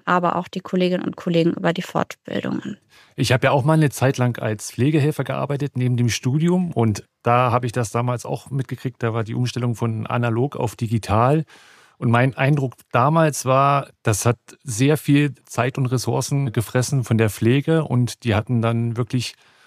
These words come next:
Speaker 2: also Vergleich eine halbe Stunde pro Schicht irgendwie mal zu dokumentieren, ist dann exponentiell angewachsen. Stellt ihr das auch fest und gibt's da vielleicht auch Mittel und Wege, das Ganze vielleicht so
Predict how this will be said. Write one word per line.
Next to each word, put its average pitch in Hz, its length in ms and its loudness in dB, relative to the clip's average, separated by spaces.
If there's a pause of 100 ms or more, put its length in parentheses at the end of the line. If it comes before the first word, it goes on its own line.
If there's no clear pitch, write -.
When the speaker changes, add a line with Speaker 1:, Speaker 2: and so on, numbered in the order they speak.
(120)
Speaker 2:
also 120 560 -2
Vergleich 120 580 -4
eine 110 220 0
halbe 139 260 2
Stunde 123 600 -2 (100)
pro 127 200 -8
Schicht - 280 -6
irgendwie 117 260 -2
mal 113 160 -2
zu 110 120 -6
dokumentieren, 113 760 0 (680)
ist - 180 -2
dann 113 120 2
exponentiell 117 680 2
angewachsen. 127 760 2 (340)
Stellt - 340 2
ihr 110 60 -2
das 113 160 2
auch 113 240 2
fest - 500 -4
und 120 300 -2 (240)
gibt's - 220 -6
da 127 120 2
vielleicht 117 320 2
auch 120 400 0
Mittel 123 260 2
und 110 200 0
Wege, 127 260 2
das - 180 -4
Ganze 120 640 2
vielleicht 110 540 0 (180)
so 135 460 4